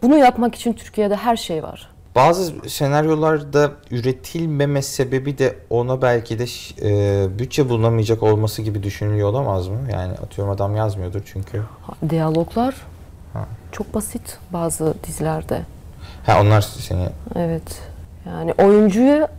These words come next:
Speaker 1: mesela bir diyalog verirsen onun üzerinde çalışır, kendini geliştirir. Ama ya çok basit bir diyalogtan oyuncu neyi oynayabilir ki?
Speaker 2: İyiymiş ya, çarpıcı bir tespit yani. Türkiye'de doğru diyorsun.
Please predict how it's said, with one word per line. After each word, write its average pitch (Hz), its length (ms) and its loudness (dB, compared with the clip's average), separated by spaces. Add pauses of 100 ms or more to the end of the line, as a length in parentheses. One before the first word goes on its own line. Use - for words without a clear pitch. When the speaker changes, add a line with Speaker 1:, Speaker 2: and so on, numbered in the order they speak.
Speaker 1:
mesela 202 540 0 (460)
bir 160 100 -4
diyalog 214 460 8
verirsen 208 500 2 (280)
onun 220 300 6
üzerinde 185 420 4
çalışır, 185 640 -2 (300)
kendini 160 340 0
geliştirir. 151 680 -4 (100)
Ama 214 480 0 (140)
ya 160 200 -4
çok 208 260 -6
basit 190 340 0
bir 170 80 0
diyalogtan 190 560 2
oyuncu 180 520 -2
neyi 202 240 2
oynayabilir 180 520 -4
ki? - 280 -12 (200)
Speaker 2:
İyiymiş 113 380 -2
ya, 117 120 0
çarpıcı 104 340 -2
bir 135 40 -10
tespit - 400 -10
yani. 90 160 -6 (200)
Türkiye'de 98 480 -8 (200)
doğru 110 200 -2
diyorsun. 98 300 -8